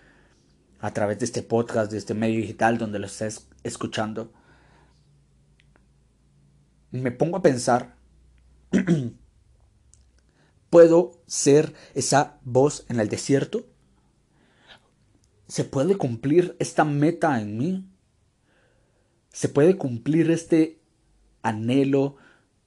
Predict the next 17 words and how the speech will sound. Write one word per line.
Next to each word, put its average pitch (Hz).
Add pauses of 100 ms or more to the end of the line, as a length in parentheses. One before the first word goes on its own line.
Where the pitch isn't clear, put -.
(140)
este 120
deseo, 127
este -
propósito, 120
este 110
objetivo, 131
como 104
lo 98
quieras 123
llamar, 104 (1500)
de 123
proclamar 120
a 104
Dios 113
con 113
libertad? 110 (1700)
Y 196